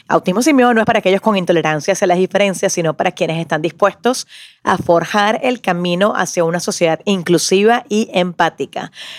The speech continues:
A través de asesorías online, su podcast, que por cierto lo recomiendo cien por ciento, y su contenido en redes sociales, Federica Tovar usa su valentía, optimismo y autenticidad con un tono entusiasta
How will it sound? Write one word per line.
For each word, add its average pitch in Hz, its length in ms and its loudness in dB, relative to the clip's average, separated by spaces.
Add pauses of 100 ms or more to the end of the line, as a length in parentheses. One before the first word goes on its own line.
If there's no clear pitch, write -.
(140)
A 185 100 2
través 185 240 2
de 202 60 0
asesorías 196 440 0
online, 240 580 2
su 190 200 -2
podcast, 208 640 0
que 160 160 0
por 151 200 -4
cierto 180 320 2
lo 185 100 4
recomiendo 165 720 0
cien 180 340 0
por 175 140 0
ciento, 190 480 0 (340)
y 262 220 2
su 202 160 0
contenido 175 480 0
en 180 80 -6
redes 190 200 0
sociales, 175 640 0 (300)
Federica 190 600 2
Tovar 220 580 2
usa 208 400 2
su 247 180 0
valentía, 220 640 2
optimismo 190 560 -2
y 185 240 0
autenticidad 220 920 0
con 165 200 -4
un 170 160 -2
tono 196 340 0
entusiasta 185 840 0